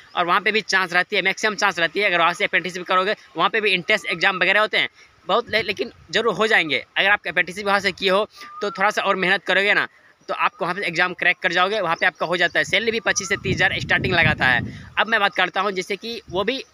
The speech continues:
एक मतलब अच्छी ही कंपनी है, टाटा स्टील में जल्दी किसी को लगता भी नहीं है। अब मैं बात करता हूँ कुछ इधर ऑटोमोबाइल कंपनी के बारे में, जैसे आपका टाटा ऑटोकॉम हो गया, टाटा स्टील हो गया। दोस्तों टाटा स्टील की बात कर, ये सॉरी टाटा मोटर की बात करें तो टाटा मोटर्स में भी दोस्तों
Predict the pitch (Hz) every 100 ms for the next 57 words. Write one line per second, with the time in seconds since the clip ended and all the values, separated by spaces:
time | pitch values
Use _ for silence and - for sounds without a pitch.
0 | - 196 - - - 180 - 220 - 180
1 | 262 233 202 190 185 185 202 202 214 196
2 | 196 196 196 185 185 175 185 165 139 120
3 | - - - 196 226 202 - 185 196 202
4 | 190 196 - 175 151 165 208 202 208 190
5 | 185 175 156 135 123 - - - 165 226
6 | 214 247 - 196 196 196 196 185 196 190
7 | 170 185 170 185 165 139 123 - - 180
8 | 190 262 254 185 190 226 185 185 - 220
9 | 214 196 196 202 190 160 151 - 175 160
10 | - - 180 240 247 - - - - -
11 | - 170 240 247 214 208 - 175 180 -
12 | - 214 185 175 214 196 202 208 214 175
13 | 180 -